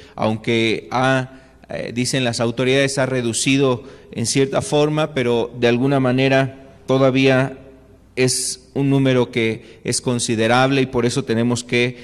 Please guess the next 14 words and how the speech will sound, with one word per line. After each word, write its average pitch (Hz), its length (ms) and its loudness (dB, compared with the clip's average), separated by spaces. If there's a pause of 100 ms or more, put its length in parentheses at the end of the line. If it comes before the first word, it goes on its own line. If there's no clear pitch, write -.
(260)
estar 123 440 -2
cuidándonos 127 800 0
y 117 100 -6
no 117 260 -2
estar 120 640 -2 (720)
de 113 140 0
alguna 117 320 2
forma, 117 540 0 (420)
eh, 107 320 -2
bajando 123 480 0
la 113 140 0
guardia 120 720 0
en 110 180 0
este 110 720 -2